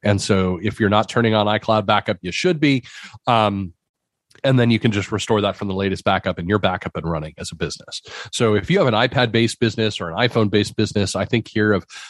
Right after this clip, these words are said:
an organization that I used to work with whose C E O, like, we always had a spare iPhone on hand for them because,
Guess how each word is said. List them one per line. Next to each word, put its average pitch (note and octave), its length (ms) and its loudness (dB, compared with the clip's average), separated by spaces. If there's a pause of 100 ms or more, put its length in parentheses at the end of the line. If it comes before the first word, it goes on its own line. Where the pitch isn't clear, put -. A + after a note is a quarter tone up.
an A#2+ 80 2
organization A#2 560 2
that G2+ 100 0
I F#2+ 60 2
used G2+ 220 -4
to G#2+ 60 2
work A2+ 260 0
with G#2+ 200 2 (140)
whose A2 180 0
C C3 180 0
E A#2 160 2
O, G#2+ 300 4 (320)
like, A2 180 0
we C#3 160 2
always C3 380 2
had A#2+ 120 2
a G#2+ 60 2
spare A2+ 440 0
iPhone F#2+ 580 -4
on F#2+ 220 2
hand E2 400 -8
for - 120 -16
them - 140 -20 (920)
because, G2+ 680 2